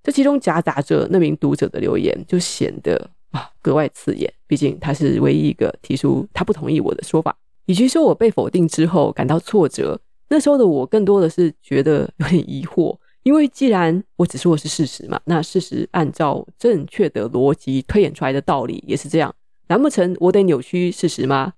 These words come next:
难不成我不能说实话吗？或是照那位朋友说的，我写这个故事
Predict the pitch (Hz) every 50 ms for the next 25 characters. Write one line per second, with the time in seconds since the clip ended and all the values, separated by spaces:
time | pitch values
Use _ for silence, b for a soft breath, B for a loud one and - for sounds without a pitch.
0 | _ _ - 185 254 269 - - 233 160 - - 165 147 151 - - 151 156 -
1 | - - 143 - 185 160 147 147 151 147 - _ _ _ _ - - 311 302 269
2 | 277 269 254 254 240 208 175 175 175 135 147 - 170 156 147 135 123 73 - -
3 | _ _ _ - 151 170 214 - - - - 139 - - - 147 143 135 - 156
4 | 135 135 - - - -